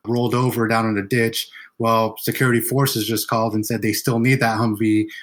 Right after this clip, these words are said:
because they only have so many assets. So I see, uh, the, the commander's telling you that you need to figure out how to get this. Do you know who you call? And then we actually have ground trans come over with their wrecker and recover the vehicle.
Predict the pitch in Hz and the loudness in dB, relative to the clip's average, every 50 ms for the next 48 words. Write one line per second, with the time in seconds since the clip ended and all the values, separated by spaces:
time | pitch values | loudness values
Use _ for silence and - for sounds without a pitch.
0 | - _ - - 127 117 107 101 104 - 117 117 117 117 113 110 123 117 113 - | -14 _ -6 -2 0 0 0 0 -2 -2 0 0 2 2 2 0 0 0 0 -2
1 | 127 113 104 104 104 107 117 117 120 - - 98 98 101 - - - - - - | -2 -2 -2 0 0 0 2 2 0 0 -2 -4 -6 -4 -6 -6 -8 -10 -12 -20
2 | - - _ - - 113 107 107 104 101 101 - - _ _ _ - 117 110 104 | -20 -18 _ -6 -4 -2 -2 0 -2 -2 -4 -8 -14 _ _ _ -2 -2 0 0
3 | - 151 151 139 120 104 90 - - _ _ - - - - - - 123 104 98 | 2 2 4 4 4 2 0 -4 -12 _ _ -12 -12 -12 -10 -6 -4 -4 -2 -4
4 | - - 113 - - 120 120 127 127 123 117 - - 131 123 120 120 117 117 120 | -4 -4 -4 -2 0 0 2 2 2 2 2 0 0 0 0 2 2 2 2 2
5 | 117 117 113 113 - _ - 110 107 107 104 - - - 104 113 117 117 120 120 | 2 2 2 0 -4 _ -4 -4 -2 -2 -4 -6 -8 -6 -4 -2 0 2 2 0
6 | 113 - - 127 117 120 120 113 107 131 123 113 107 120 139 135 - 120 110 110 | 0 0 0 0 2 2 2 2 2 2 0 0 0 0 0 0 0 0 0 0
7 | - - - - 110 110 113 123 120 120 135 131 131 131 - 147 139 143 151 147 | -2 -4 -6 -4 -2 0 0 0 0 0 0 0 0 0 0 0 0 2 0 0
8 | 151 - _ _ - - - - - 110 113 113 117 117 113 123 120 120 117 - | -2 -6 _ _ -20 -20 -20 -8 -4 -2 0 2 2 2 2 2 2 0 0 -2
9 | 123 117 110 123 123 120 120 120 - - - - _ - 123 120 123 131 123 117 | -2 -2 -2 0 0 0 0 -2 -4 -6 -10 -12 _ -2 0 2 2 2 2 2
10 | - 123 117 113 110 - - 120 107 117 117 113 107 113 113 110 110 107 - - | 0 0 0 0 -2 -2 -2 -2 0 0 0 0 0 0 0 0 -2 -4 -8 -14
11 | _ - 117 107 104 110 107 104 110 120 127 127 - 113 107 104 107 - 107 101 | _ -6 -6 -4 -2 -2 -2 0 0 0 0 0 0 0 0 0 0 -2 -2 -2
12 | 101 98 - - 131 117 123 117 104 95 110 123 123 117 - - 110 104 104 101 | -2 -2 -2 0 0 0 0 0 -2 0 0 2 2 2 2 0 0 0 0 -2
13 | - | -4